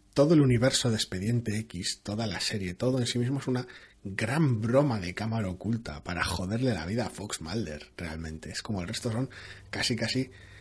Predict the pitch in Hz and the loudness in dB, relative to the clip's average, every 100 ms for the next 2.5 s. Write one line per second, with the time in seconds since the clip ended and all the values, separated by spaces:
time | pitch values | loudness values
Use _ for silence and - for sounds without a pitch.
0 | - - - 110 - 98 101 139 - 104 | -20 -4 -2 0 -2 -4 -2 0 0 -2
1 | - 110 107 127 143 123 110 104 120 143 | -4 -2 0 2 4 4 2 0 2 4
2 | 127 120 110 - 73 | 4 4 4 2 -8